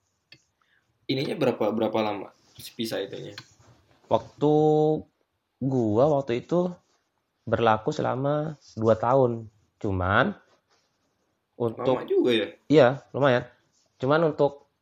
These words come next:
Speaker 2: bisa lanjut ke tahun kedua waktu itu, dan sampai, sampai sekarang pun, kalau sekarang malah udah
Speaker 1: Ada
Speaker 2: bisa,
Speaker 1: tes gitu
Speaker 2: kalau,
Speaker 1: ya?
Speaker 2: kalau sekarang pun itu sudah bisa tiga tahun.
Speaker 1: Hmm.
Speaker 2: Nah, jadi kalau pas gua,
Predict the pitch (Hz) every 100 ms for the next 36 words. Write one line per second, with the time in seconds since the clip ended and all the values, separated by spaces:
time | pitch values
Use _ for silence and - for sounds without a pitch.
0 | _ _ _ _ _ _ - 117 110 139
1 | 123 123 - 120 117 117 117 117 120 95
2 | 95 113 101 95 92 - 95 135 - _
3 | _ _ _ _ - 127 131 127 - 117
4 | 120 - 117 113 101 110 123 - _ _
5 | _ _ _ _ _ _ - 127 - 151
6 | 160 160 180 123 127 113 107 - 117 117
7 | 117 113 - _ - - 113 - 117 117
8 | 127 165 165 - 131 113 110 110 98 95
9 | 110 117 98 98 95 _ _ _ _ _
10 | _ _ _ _ _ _ _ _ _ _
11 | _ _ _ 143 139 143 139 139 113 101
12 | 139 127 123 - - 113 107 104 127 190